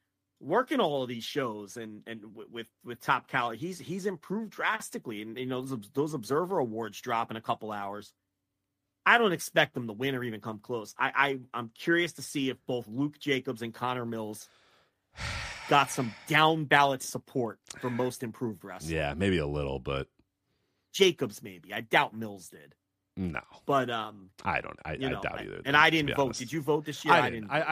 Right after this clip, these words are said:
Speaker 2: I, I'm done voting on the
Speaker 1: I,
Speaker 2: Observer Awards. I, I'm kinda over
Speaker 1: I
Speaker 2: it.
Speaker 1: haven't voted in a while.
Speaker 2: I don't think,
Speaker 1: haven't
Speaker 2: I
Speaker 1: voted
Speaker 2: can't
Speaker 1: in a
Speaker 2: think
Speaker 1: while.
Speaker 2: about twenty twenty-three two months into twenty twenty-four. There's
Speaker 1: Yeah,
Speaker 2: too many other things
Speaker 1: I know.
Speaker 2: going on.
Speaker 1: I,
Speaker 2: We're,
Speaker 1: I
Speaker 2: we're doing our match of the
Speaker 1: Yeah.
Speaker 2: year. We're, we're trying to move forward on this thing. I, I, I stopped voting as well.
Speaker 1: <clears throat>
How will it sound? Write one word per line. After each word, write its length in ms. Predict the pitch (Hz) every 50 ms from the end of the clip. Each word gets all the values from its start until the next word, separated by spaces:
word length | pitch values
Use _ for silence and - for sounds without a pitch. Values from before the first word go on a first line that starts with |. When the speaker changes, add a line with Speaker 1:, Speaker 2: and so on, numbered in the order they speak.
| 165 160
Speaker 2:
I, 40 | 143
I'm 80 | 151 135
done 180 | 117 95 82
voting 260 | 73 76 76 71 76 76
on 80 | 73
the 60 | 73
Speaker 1:
I, 40 | 73
Speaker 2:
Observer 280 | 71 71 73 80 71 78
Awards. 480 | 76 71 71 71 71 - - - - -
I, 120 | - 92 87
I'm 140 | 78 85
kinda 200 | 80 - 80 73
over 200 | 64 67 67 64
Speaker 1:
I 60 | 147 160
Speaker 2:
it. 20 |
Speaker 1:
haven't 240 | 170 160 151 131 113
voted 280 | 135 127 123 123 120 113
in 100 | 113 110
a 40 | 107
while. 160 | 98 101 107
Speaker 2:
I 100 | 151 220
don't 160 | 269 - 202
think, 180 | - - 208 226
Speaker 1:
haven't 160 | 120 107 104
Speaker 2:
I 100 | 101 151
Speaker 1:
voted 140 | 165 190 185
Speaker 2:
can't 180 | - 220 220 -
Speaker 1:
in 40 | - _
a 20 | -
Speaker 2:
think 200 | 160 160 151 -
Speaker 1:
while. 40 | 143
Speaker 2:
about 220 | 120 123 113 -
twenty 220 | - 120 123 120
twenty-three 840 | 113 - 120 110 101 - - - 113 110 104 101 95 92 90 87 82 - _ _ _ _ _ _ _ _ _ _ _ -
two 200 | - - - 165
months 280 | 147 127 120 113 - -
into 140 | 113 101 90
twenty 220 | - - 98 87
twenty-four. 600 | 82 - 87 76 71 - - 80 67 - - - _ _ _ _ _ _ _ _ _ _ _ -
There's 160 | - 117 117
Speaker 1:
Yeah, 60 | 113
Speaker 2:
too 60 | - 185
many 100 | 175 156
other 80 | 131
things 200 | 113 - 104 87
Speaker 1:
I 60 | - -
know. 60 | 87
Speaker 2:
going 100 | 85 78
on. 160 | 73 73 73
Speaker 1:
I, 40 | 76
Speaker 2:
We're, 100 | 82 110
Speaker 1:
I 40 | 113
Speaker 2:
we're 120 | 117 120 123
doing 200 | 120 131 123 117
our 60 | 113
match 200 | 113 107 104 -
of 60 | -
the 60 | 104
Speaker 1:
Yeah. 60 | 98 95
Speaker 2:
year. 220 | 95 92 92 90
We're, 220 | 87 92 101 - - - - - - -
we're 120 | - 123
trying 160 | - - 139 123
to 80 | 120
move 180 | 113 110 107 -
forward 300 | - 104 101 95 92 92
on 100 | 92 90
this 220 | 92 90 85 -
thing. 240 | - 98 90 87 85
I, 140 | - 92 101
I, 260 | 80 90 98 98 80
I 20 | 90
stopped 260 | 90 - 82 - -
voting 220 | - 62 58 60 60
as 120 | 60 60
well. 180 | 60 60 62 64
Speaker 1:
<clears throat> 40 | -